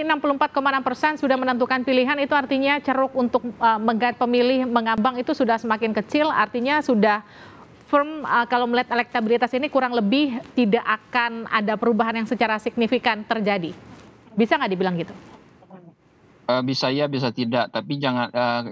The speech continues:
Speaker 2: jangan dilihat yang enam puluh empat persennya, Mbak,
Speaker 1: Hmm.
Speaker 2: Mbak, eh, Livia. Yang bisa kita lihat adalah sekitar tiga puluh empat persen pemilih yang sudah menjawab menentukan pilihan itu masih,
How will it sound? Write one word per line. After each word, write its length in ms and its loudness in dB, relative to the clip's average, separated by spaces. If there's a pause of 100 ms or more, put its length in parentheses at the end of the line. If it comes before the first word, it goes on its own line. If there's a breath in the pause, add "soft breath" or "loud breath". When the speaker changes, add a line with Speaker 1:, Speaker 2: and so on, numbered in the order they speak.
Speaker 2:
jangan 320 0
dilihat 320 -2
yang 160 -2
enam 240 -2
puluh 160 -4
empat 240 -2
persennya, 720 -4
Mbak, 240 -2
Speaker 1:
Hmm. 120 4 (200)
Speaker 2:
Mbak, 240 0
eh, 360 -4 (120)
Livia. 360 0 (540 loud breath)
Yang 240 2
bisa 240 0
kita 400 -2
lihat 160 -4
adalah 400 0
sekitar 560 -2
tiga 320 0
puluh 400 -2
empat 320 0
persen 560 -2
pemilih 320 0
yang 160 2
sudah 400 -2
menjawab 640 0
menentukan 480 -4
pilihan 320 -4
itu 640 -2
masih, 400 -2